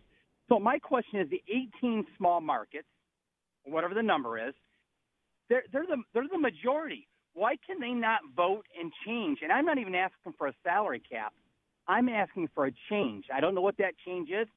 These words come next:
I'm not an accountant. It, it's no, it's no coincidence that the top five highest payrolls made the playoffs. It's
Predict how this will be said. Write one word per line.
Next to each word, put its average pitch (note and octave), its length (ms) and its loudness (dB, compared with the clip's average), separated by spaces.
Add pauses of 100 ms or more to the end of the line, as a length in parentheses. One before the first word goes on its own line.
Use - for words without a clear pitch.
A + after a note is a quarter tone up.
(320)
I'm C#3+ 100 2
not D#3 140 2
an D#3+ 100 -2
accountant. G3 480 -4 (580)
It, E3+ 200 -6
it's F#3+ 220 0
no, A#3 440 2 (300)
it's E3+ 220 -16
no A3+ 500 0
coincidence A3+ 720 -2 (460)
that - 120 -10
the D#3+ 100 -8 (160)
top A3+ 220 2 (160)
five G#3 280 2 (100)
highest F#3 360 0 (140)
payrolls C3+ 460 2 (120)
made C3+ 220 0
the C3+ 80 0
playoffs. A#2+ 480 -2 (640)
It's E3+ 160 0